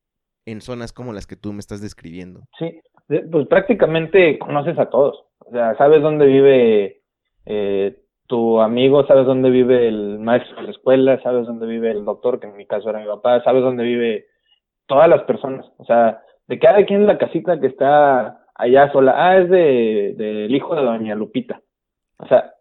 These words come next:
Speaker 2: de alguna manera tienes, eh, la, la relación de quiénes viven o quiénes han vivido o quiénes están, este, al pendiente de lo que es el pueblito.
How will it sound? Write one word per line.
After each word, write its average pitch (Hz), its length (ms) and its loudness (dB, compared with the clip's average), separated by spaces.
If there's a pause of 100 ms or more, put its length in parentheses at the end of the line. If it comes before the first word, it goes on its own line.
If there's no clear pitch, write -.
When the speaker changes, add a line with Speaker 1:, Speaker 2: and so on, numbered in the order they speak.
(160)
Speaker 2:
de 117 140 -8
alguna 151 300 2
manera 160 380 2
tienes, 165 340 -2
eh, 120 220 2
la, 104 720 -2 (720)
la 113 280 2
relación 135 540 2
de 147 340 0 (220)
quiénes 143 480 0 (120)
viven 127 460 2
o 113 100 -8
quiénes 123 320 -6
han 120 140 -6
vivido 113 440 -2
o 107 140 -4
quiénes 110 300 -10
están, 104 380 -12 (580)
este, 107 300 -6
al 107 160 -4
pendiente 110 460 -6
de 110 120 0
lo 98 220 -6
que 104 100 -6
es - 120 -8
el 110 100 -14
pueblito. 113 500 -6